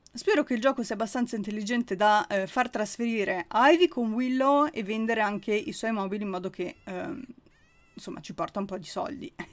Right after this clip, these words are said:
Ecco, ecco tutto. Non che abbiamo problemi economici, però, insomma, se vogliamo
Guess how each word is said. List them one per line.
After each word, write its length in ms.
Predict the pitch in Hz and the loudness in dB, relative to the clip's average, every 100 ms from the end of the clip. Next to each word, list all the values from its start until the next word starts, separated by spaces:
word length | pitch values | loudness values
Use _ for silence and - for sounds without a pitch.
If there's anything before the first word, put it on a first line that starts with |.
| - | -16
Ecco, 380 | - - - - _ | -12 -8 -10 -10 _
ecco 240 | - - | -12 -10
tutto. 360 | 185 180 - - - - - - - - | -12 -14 -14 -14 -16 -20 -20 -20 -20 2
Non 220 | 233 285 | 4 6
che 100 | 277 | 4
abbiamo 280 | 233 247 247 | 2 4 2
problemi 360 | 240 226 233 240 | 0 -2 -2 0
economici, 680 | 269 381 226 208 196 277 | 0 0 0 -4 -4 -4
però, 280 | - 220 185 | 0 0 0
insomma, 460 | 240 - 185 175 175 | -2 -2 -6 -6 -8
se 140 | 208 | -6
vogliamo 680 | 196 196 196 190 185 185 | -4 -2 -2 -2 -4 -4